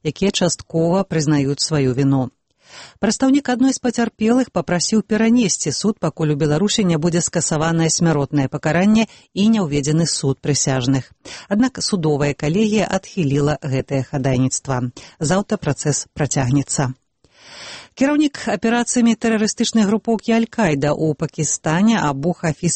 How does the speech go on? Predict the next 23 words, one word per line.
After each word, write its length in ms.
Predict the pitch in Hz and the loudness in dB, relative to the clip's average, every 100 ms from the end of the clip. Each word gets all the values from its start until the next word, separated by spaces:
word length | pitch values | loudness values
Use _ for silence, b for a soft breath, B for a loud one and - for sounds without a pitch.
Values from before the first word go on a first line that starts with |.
| - | -2
Аш-Шахры, 680 | 156 - - 156 - 220 214 | -2 -2 -2 -4 -2 0 0
паводле 400 | 151 135 135 139 | 0 -2 0 0
амерыканскіх 560 | 143 - 147 139 - | 0 -2 -2 -2 -4
крыніцаў, 480 | 147 185 208 226 185 | -4 0 2 2 0
загінуў. 640 | 151 151 139 156 147 131 123 - B B B | 0 0 0 2 2 0 -4 -12 B B B
Як 160 | 214 | -2
паведамляюць 720 | - 240 254 254 240 202 - | 0 2 4 4 2 0 0
амерыканскія 720 | 170 156 147 151 143 - 151 - | 0 0 0 0 -2 -2 -6 -2
крыніцы, 460 | 156 170 233 170 | 2 2 2 -2
таксама 400 | 151 135 139 135 | -4 -4 -2 0
медыі, 560 | 131 143 180 208 233 233 B B | 2 2 2 0 0 0 B B
Аш-Шахры 560 | B 208 - 147 - 170 | B -2 -2 -4 -2 -2
быў 220 | 147 143 | 0 0
забіты 320 | 135 131 185 196 | 0 0 -2 0
ў 160 | 147 | 0
выніку 320 | 151 147 156 | 0 0 -4
спецаперацыі 1200 | - - - 147 151 - 143 143 151 196 - 220 | -4 -4 -4 -2 -2 -2 -2 0 0 -2 0 0
ў 80 | 160 | 0
адным 320 | 139 175 233 - b - | 0 2 2 0 b -4
з 140 | 147 | -2
горных 400 | 135 165 185 - | 0 0 0 0
раёнаў 320 | 147 127 131 139 | -2 0 0 -2
Пакістану. 800 | - - 123 - 131 127 123 | -4 -6 -6 -2 -2 0 0